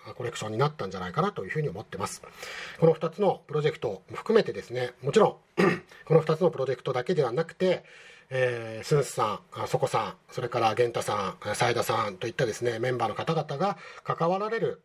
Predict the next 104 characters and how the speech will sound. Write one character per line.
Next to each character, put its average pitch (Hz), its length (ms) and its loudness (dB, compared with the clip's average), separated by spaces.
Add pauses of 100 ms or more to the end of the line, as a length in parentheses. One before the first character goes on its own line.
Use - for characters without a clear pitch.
(140)
プ - 80 -10
ロ 127 80 -4
ジ 113 60 -8
ェ - 20 -8
ク - 80 -16
ト 117 80 -10
っ - 20 -20
て - 140 -4
い 226 40 4
う - 40 4
の 220 60 4
は、 135 80 -4
こ - 80 -12
れ 139 80 -10
か 190 60 -6
ら 214 60 -2
も 202 60 -2
本 170 140 2
当 226 140 -8
に 220 260 -4 (320)
期 - 100 -10
待 156 180 2
し - 60 -12
て 147 180 -6
見 143 100 -6
つ - 100 -20
つ、 123 260 -4 (340)
私 135 240 0
が 135 80 0
で 127 100 -2
き 170 60 0
る 147 80 0
こ 151 100 -6
と 170 80 -6
で 175 80 2
あ 214 60 0
れ 220 100 -2
ば、 135 260 -2
あ 110 80 -18
の、 107 140 -14
応 117 120 -12
援 107 80 -12
し - 80 -14
て - 60 -10
い 95 60 -14
き - 60 -16
た 107 120 -6
い - 20 -6
な 151 140 0
と 175 80 -6
い 107 40 -4
う - 20 -8
ふ 98 40 -10
う - 20 -12
に 92 80 -6
思 90 140 -6
っ - 20 -8
て、 - 360 2 (100)
昨 107 80 -12
日 107 40 -8
は 92 120 -6
興 - 160 -6
奮 208 140 -6
し - 100 -4
て、 208 200 6 (640)
え 117 400 8
ー、 - 20 -4
寝 120 60 8
ま 123 100 6
し - 60 0
た - 100 -6
と - 280 -12
い 107 40 0
う - 20 0
話 190 260 2
で 160 80 10
し - 80 -8
た - 100 -8
ね。 151 200 4 (180)
は - 160 4
い。 175 100 4 (160)
本 - 160 -12
当 151 100 12
に、 175 200 8 (140)
あ 113 120 -4
の 98 920 2
ー、 - 80 -6
楽 117 160 6
し - 320 -2
い、 - 60 -6 (240)
え - 40 -12 (400)
ー、 - 40 -4
こ - 100 0
と 143 100 6
を - 20 2
見 113 80 0
さ 131 140 2
せ - 60 -4
て 117 60 -6
い 107 40 -6
た 131 100 -2
だ 139 100 0
い 139 60 -2
て、 185 240 0